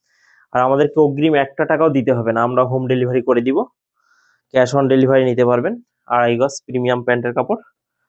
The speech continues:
এরপর যে ড্রেসটা থাকছে, স্টাইল by রিফা থেকেই এত কম দামে প্রোভাইড করা পসিবল।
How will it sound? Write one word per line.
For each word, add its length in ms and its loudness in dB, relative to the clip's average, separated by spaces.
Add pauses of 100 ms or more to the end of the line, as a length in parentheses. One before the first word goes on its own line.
(480)
এরপর 280 0
যে 120 2
ড্রেসটা 340 0
থাকছে, 280 -4 (800)
স্টাইল 260 0
by 120 6
রিফা 260 2
থেকেই 460 -2
এত 160 0 (200)
কম 300 2
দামে 280 0 (680)
প্রোভাইড 380 2
করা 320 2 (760)
পসিবল। 400 0